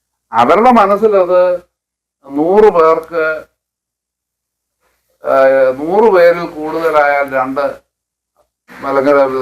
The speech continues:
അസംബ്ലി പ്രതിനിധി കിട്ടുമെന്ന്. അത് ഇരുന്നൂറാക്കിയ സംഭവം ഇവരറിഞ്ഞിട്ടില്ല. ഈ സ്ത്രീകളുടെ വോട്ടിങ് വന്നപ്പോ തൊട്ട് അത് ഇരുന്നൂറാക്കി. അപ്പൊ ഇവരെന്നോട് പറഞ്ഞു, "ഞങ്ങൾക്ക് കഴിഞ്ഞ പ്രാവശ്യം ഇരുന്നൂറ് കിട്ടി."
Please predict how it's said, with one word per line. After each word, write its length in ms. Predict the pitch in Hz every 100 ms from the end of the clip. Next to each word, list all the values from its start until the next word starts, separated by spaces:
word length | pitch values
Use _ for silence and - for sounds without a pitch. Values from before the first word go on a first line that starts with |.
| 127 120 117
അസംബ്ലി 460 | 120 - 139 139
പ്രതിനിധി 500 | 139 131 127 127 123
കിട്ടുമെന്ന്. 380 | 104 - 104 92 - _ _ _ _ _ _ _ _ _ _
അത് 120 | 127
ഇരുന്നൂറാക്കിയ 760 | 151 147 180 220 208 180 185 165
സംഭവം 280 | 156 160 151
ഇവരറിഞ്ഞിട്ടില്ല. 720 | 143 165 131 127 113 92 85 _ _ _ _ _ _ _ _ -
ഈ 100 | 120
സ്ത്രീകളുടെ 540 | 117 127 147 175 190
വോട്ടിങ് 380 | 185 180 190 190
വന്നപ്പോ 420 | 180 160 175 180
തൊട്ട് 260 | 175 156 156
അത് 180 | 151 147
ഇരുന്നൂറാക്കി. 640 | 151 175 160 95 - _ _ _ _ _ _ _ _ _ _ _ _ _ -
അപ്പൊ 160 | - 139
ഇവരെന്നോട് 600 | 131 156 202 196 202 202
പറഞ്ഞു, 200 | 190 185
"ഞങ്ങൾക്ക് 280 | 220 226
കഴിഞ്ഞ 220 | 196 196 220
പ്രാവശ്യം 320 | 185 170 175
ഇരുന്നൂറ് 320 | 143 147 147
കിട്ടി." 380 | 123 90 _